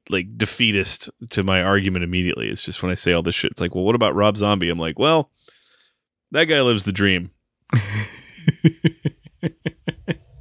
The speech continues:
And, but yeah, his last <laughs> one was a straight to Netflix movie. So there you go. Anyway, Dan,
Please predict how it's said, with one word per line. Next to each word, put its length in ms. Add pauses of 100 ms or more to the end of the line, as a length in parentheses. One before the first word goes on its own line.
(760)
And, 280
but 80
yeah, 380
his 200
last 240
<laughs> 120
one 100
was 160
a 60
straight 320
to 60
Netflix 480
movie. 300
So 140
there 120
you 120
go. 260 (500)
Anyway, 560 (680)
Dan, 440